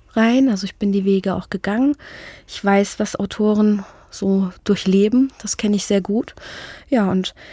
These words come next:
dann hab ich Gedichte online gestellt, Fragmente aus den Gedichten und geguckt, wer damit in Resonanz geht.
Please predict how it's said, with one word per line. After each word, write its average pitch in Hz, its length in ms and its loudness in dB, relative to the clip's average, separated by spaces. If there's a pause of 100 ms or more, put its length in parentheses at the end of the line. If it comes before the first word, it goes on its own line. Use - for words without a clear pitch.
(300)
dann 196 260 4
hab 196 140 2
ich 196 120 -2
Gedichte 208 640 -2
online 202 400 2
gestellt, 277 600 -2 (500)
Fragmente 190 680 2
aus - 200 -4
den 262 160 2
Gedichten 269 560 -2
und 226 160 -4
geguckt, - 460 -8
wer 214 160 0
damit 202 280 4
in 202 140 -2
Resonanz 190 580 -2
geht. 277 320 -4